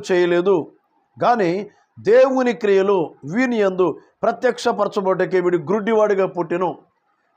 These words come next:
నీకు కలిగిన శ్రమను బట్టి, నీకు వస్తున్నటువంటి ఇబ్బందులు బట్టి, నువ్వు అనుభవిస్తున్నటువంటి బాధలను బట్టి, నువ్వు అనుభవిస్తున్నటువంటి వ్యాధులను బట్టి, రోగాలను బట్టి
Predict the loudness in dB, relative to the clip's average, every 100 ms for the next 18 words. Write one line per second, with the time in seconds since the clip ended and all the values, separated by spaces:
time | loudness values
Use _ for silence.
0 | -4 -2 0 0 0 0 0 -2 -2 -2
1 | 0 0 -2 -4 -12 -14 _ _ _ _
2 | _ _ _ -2 -2 0 -2 0 0 0
3 | 0 0 -2 -2 -2 -2 0 -2 -6 -12
4 | -18 _ _ _ _ -6 0 2 2 -2
5 | -2 -2 0 0 -2 -4 -8 -6 -2 0
6 | 2 0 0 -2 -4 -12 -16 _ _ _
7 | _ _ _ -8 -2 0 2 0 -2 0
8 | 0 -2 -2 0 0 0 -2 0 -2 -2
9 | -6 -8 -8 0 0 2 2 2 -2 -4
10 | -12